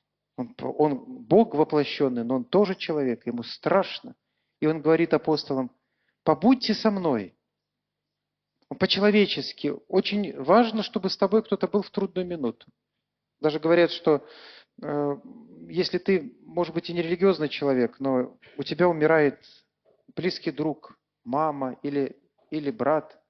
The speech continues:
просто посиди рядом, потому что это очень страшно.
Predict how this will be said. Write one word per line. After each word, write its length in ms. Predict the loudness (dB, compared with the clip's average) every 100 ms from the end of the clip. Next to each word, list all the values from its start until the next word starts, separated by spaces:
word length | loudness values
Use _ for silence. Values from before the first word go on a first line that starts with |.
| _ _ _ _ _ _ _ _
просто 420 | 4 4 4 -2
посиди 460 | -2 -2 -2 -2 2
рядом, 340 | 2 0 -6
потому 340 | -10 -6 -6 -6
что 120 | -6
это 120 | -4
очень 220 | -2 -2
страшно. 600 | -4 -6 -6 -6 -14 -18